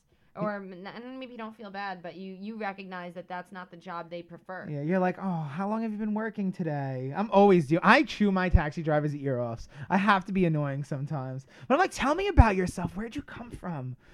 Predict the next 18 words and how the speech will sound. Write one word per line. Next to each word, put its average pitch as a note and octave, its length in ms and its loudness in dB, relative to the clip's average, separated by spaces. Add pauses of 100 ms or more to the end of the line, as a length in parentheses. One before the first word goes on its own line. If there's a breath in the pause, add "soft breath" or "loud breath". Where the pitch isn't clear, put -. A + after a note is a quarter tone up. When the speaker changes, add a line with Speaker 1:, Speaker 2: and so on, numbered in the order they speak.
(100)
Speaker 2:
What's - 180 -6
your D#4+ 120 -2
country A#3 420 -6
like?" B2 540 -6 (480 soft breath)
Speaker 1:
I E4+ 180 -6
also G3+ 400 -6
talk F3 300 -8
to F#3+ 100 -14
my E3 140 -10
taxi E3+ 420 -12
drivers E3+ 380 -8
a F3 80 -8
little F3 180 -8
bit, F3 160 -6
but F3+ 120 -8
a F3+ 40 -4
lot F3+ 180 -4
of A3+ 80 -10